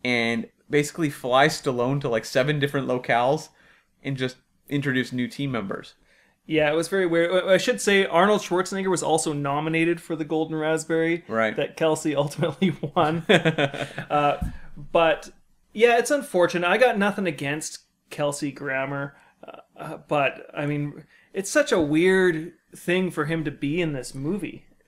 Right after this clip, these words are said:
Speaker 1: And for so long, like, he's in the movie for, like, it feels like fifteen or twenty minutes.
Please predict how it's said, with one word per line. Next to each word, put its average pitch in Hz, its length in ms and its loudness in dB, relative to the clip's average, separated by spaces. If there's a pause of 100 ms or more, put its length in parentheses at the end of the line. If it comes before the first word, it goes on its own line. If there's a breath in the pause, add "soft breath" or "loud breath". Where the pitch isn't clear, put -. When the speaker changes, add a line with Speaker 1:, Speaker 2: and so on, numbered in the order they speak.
(140)
Speaker 1:
And 208 240 -2
for 254 160 -4
so 254 340 -2
long, 214 560 0
like, 139 280 0
he's 254 400 -2 (380)
in 196 160 0
the 185 80 0
movie 156 240 0
for, 131 160 -6
like, 131 200 0
it 143 120 -4
feels 214 320 2
like - 220 -4
fifteen 151 420 -4
or 120 80 -2
twenty 113 260 -6
minutes. - 380 -10